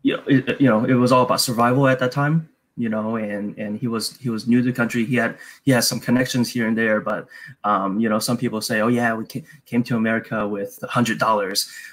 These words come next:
Uh, my dad came to America in debt. He was in debt. <laughs>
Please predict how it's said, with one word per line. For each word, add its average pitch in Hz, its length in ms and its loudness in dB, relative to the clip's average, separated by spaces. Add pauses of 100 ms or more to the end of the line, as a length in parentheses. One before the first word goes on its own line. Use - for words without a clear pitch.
(140)
Uh, 107 300 4
my 131 100 6
dad 156 300 2
came 120 260 4
to 113 460 -2
America 110 540 2 (100)
in 110 100 0
debt. - 340 0 (280)
He 147 100 4
was 123 160 4
in 113 220 0
debt. - 320 0
<laughs> - 60 0